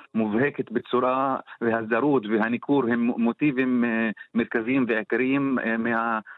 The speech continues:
אה, יצירה שלו. אה, לא, ב-, ב-, לדעתי בכל היצירות, בין אם זה בשכול וכישלון,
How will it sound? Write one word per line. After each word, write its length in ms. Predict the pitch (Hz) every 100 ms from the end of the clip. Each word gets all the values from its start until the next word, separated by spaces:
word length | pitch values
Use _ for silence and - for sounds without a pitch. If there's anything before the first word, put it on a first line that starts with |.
| -
אה, 260 | 101 110 107 104 110
יצירה 380 | 113 117 120 127
שלו. 320 | - 123 107 - - -
אה, 840 | 107 104 107 104 101 101 101 104 -
לא, 140 | 131 147
ב-, 120 | 107 120
ב-, 80 | 107
לדעתי 500 | 104 107 117 117 151
בכל 340 | 127 135 147 135 123 117 110 107 98 -
היצירות, 460 | 113 - 117 113 -
בין 140 | 117
אם 100 | 120 110
זה 80 | 113
בשכול 440 | 104 - 120 113
וכישלון, 720 | 107 101 113 107 113 135 123